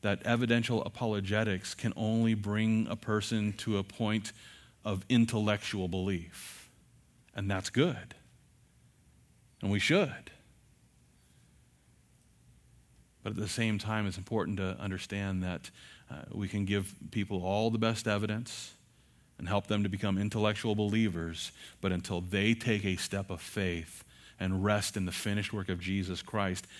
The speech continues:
uh, it's just demon faith at that point. It's an intellectual understanding of the facts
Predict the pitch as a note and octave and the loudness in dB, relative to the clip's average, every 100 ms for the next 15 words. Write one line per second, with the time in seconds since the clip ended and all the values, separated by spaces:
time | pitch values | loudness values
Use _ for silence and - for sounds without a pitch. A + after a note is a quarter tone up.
0 | - - - - - - - A2 G2+ G2+ | -20 -20 -16 -12 -6 -6 -2 -4 -2 0
1 | G2+ B2+ E2+ D#2+ - - - - - F#2+ | 2 2 0 -4 -8 -10 -12 -12 -16 -16
2 | - - - - - - - - _ _ | -16 -20 -20 -20 -20 -20 -20 -20 _ _
3 | _ - - - - _ - - - - | _ -20 -20 -20 -20 _ -20 -20 -20 -20
4 | _ _ - _ - - - - - - | _ _ -20 _ -20 -20 -20 -20 -20 -20
5 | - A2+ G#2+ A2+ A2+ A2+ C3 - B2+ B2+ | -14 -4 2 2 6 8 8 8 6 6
6 | A#2 - C3+ C#3 A#2 A2+ G#2+ A2 D#3 A2 | 4 6 8 8 8 6 4 6 6 6
7 | A2+ - - | 2 -4 -6